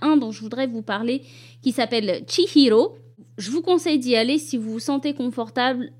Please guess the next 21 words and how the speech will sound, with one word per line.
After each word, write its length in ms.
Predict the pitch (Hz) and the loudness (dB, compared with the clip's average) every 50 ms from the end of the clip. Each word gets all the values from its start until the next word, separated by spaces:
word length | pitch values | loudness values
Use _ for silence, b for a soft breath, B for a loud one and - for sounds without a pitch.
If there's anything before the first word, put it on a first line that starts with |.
| - - - | -20 -16 -6
parce 260 | - 220 226 226 - | -4 -4 -4 -6 -8
que 240 | - 269 254 247 247 | -4 -2 0 0 0
on 180 | 196 226 233 | 0 -2 -4
sent 280 | 226 - 277 269 277 277 | -4 -2 0 0 0 0
que 60 | 277 | -2
c'est 180 | - - 254 233 | -4 -6 -2 -2
un 140 | 226 214 214 | 0 -2 -2
restaurant, 840 | 202 247 240 233 - - 247 226 220 214 233 233 226 233 233 - - | -2 -4 -4 -4 -4 -2 -2 -2 0 0 -2 -2 0 -2 -2 -4 -4
euh, 240 | 208 202 196 196 196 | -4 -2 -2 0 2
local. 540 | 240 262 269 - - 190 202 254 262 226 - b b b b b b b b | 2 2 2 2 0 0 0 2 0 -2 -4 b b b b b b b b
Le 120 | 214 226 | 0 0
menu 340 | 240 240 240 254 269 269 262 | 2 2 4 4 4 4 2
est 120 | 233 233 | 0 -2
tout 140 | - - 320 | -2 -2 0
en 100 | 302 285 | 2 2
japonais, 640 | 190 285 247 233 240 247 226 226 240 254 269 285 B B B B B B B B | 2 2 0 -2 2 0 0 2 2 0 0 -2 B B B B B B B B
donc 120 | 233 233 | -6 -2
ça 120 | - 277 233 | 0 -2 0
peut 100 | 269 302 | 2 0
être 120 | 294 302 | 2 2
intimidant. 680 | 277 269 262 - 294 294 285 285 262 233 208 180 170 | 0 -2 -2 4 6 8 8 8 8 4 0 -4 -4